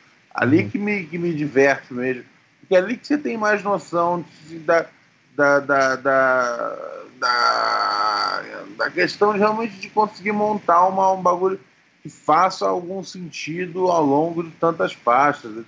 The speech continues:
Speaker 1: cetera e tal. Logicamente, teve, teve uma parcela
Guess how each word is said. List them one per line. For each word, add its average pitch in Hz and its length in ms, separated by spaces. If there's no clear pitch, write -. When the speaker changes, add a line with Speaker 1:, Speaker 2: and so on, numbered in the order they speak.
Speaker 1:
cetera 120 320
e - 40
tal. 127 260
Logicamente, 190 720
teve, 185 880
teve 165 400
uma 151 160
parcela 147 580